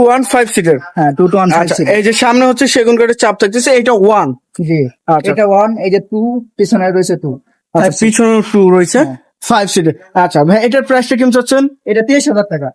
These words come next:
Speaker 1: তেইশ হাজার টাকা।
Speaker 2: জি।
Speaker 1: আচ্ছা, কালার গ্যারান্টি তো অবশ্যই থাকতেছে?
Speaker 2: হ্যাঁ, কালার গ্যারান্টি অবশ্যই থাকবে।
Speaker 1: কত বছরের?
Speaker 2: এটা everything ফুমো, কালার গ্যার-, ফুমো, গুনে পোকার জন্য বিশ বছর গ্যারান্টি।
Speaker 1: বিশ বছরের জন্য?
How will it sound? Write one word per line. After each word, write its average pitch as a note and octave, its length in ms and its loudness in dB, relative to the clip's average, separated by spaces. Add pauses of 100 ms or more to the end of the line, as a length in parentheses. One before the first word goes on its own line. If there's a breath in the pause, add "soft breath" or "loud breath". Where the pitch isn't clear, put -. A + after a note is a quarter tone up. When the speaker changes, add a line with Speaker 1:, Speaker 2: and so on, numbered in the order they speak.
(180)
Speaker 1:
তেইশ C#4 400 2
হাজার G3 200 0
টাকা। D#3 220 0
Speaker 2:
জি। C3+ 300 -8
Speaker 1:
আচ্ছা, E3+ 200 0
কালার A#3 380 0
গ্যারান্টি C4 260 0
তো B3+ 100 0
অবশ্যই A#3 360 2
থাকতেছে? G3 320 0
Speaker 2:
হ্যাঁ, D#3 120 2
কালার G#3 220 2
গ্যারান্টি A#3 260 2
অবশ্যই G3 320 0
থাকবে। C#3 320 -4 (140)
Speaker 1:
কত A3+ 180 0
বছরের? A#3+ 380 2 (360)
Speaker 2:
এটা G#3+ 260 0 (480)
everything A#3+ 420 2 (100)
ফুমো, A#3+ 500 4
কালার A3 240 2
গ্যার-, A#3 220 -2 (240)
ফুমো, A#3+ 260 2 (220)
গুনে G#3+ 240 -4
পোকার A#3+ 280 0
জন্য A#3 160 0
বিশ A3 180 -4
বছর G#3+ 260 -2 (160)
গ্যারান্টি। F#3 260 2
Speaker 1:
বিশ A#3+ 260 2
বছরের A3+ 340 2
জন্য? D3+ 360 0